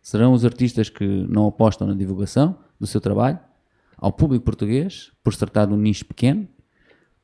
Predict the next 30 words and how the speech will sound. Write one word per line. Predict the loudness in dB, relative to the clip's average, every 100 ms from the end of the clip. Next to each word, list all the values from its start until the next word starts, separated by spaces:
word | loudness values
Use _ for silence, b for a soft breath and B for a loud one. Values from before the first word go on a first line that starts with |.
| 2
ou | 6 8 8 8 6 6
serão | 2 2 4 6 6 4 4 4 4 4 4 2 0
os | -2
promotores | 4 2 6 4 4
que | -2 2
não | 2
apostam | 2 0 0 -2
neles, | -2 -6 -12 -16
os | -10 -8
artistas? | -8 -10 -10 -18 -20 _ _ _ _ _ _ _ _ 2
Ou | 4
é | 4
o | 4
público | 6 6 6 4 -2 _
que | 0
nem | 0
tem | 2 -2
a |
cultura, | 0 -2 0 0
que | -2 -2
procura | 0 2 2 2
música | 4 2 2 -4
de |
estilos | -4 -2 -2 -4
que | 0
gostam | 2 2 -2 -10 -10 -8
e | -2
limitam-se | 0 0 -2 -4 -2
a |
ouvir | -2 0 -2 -4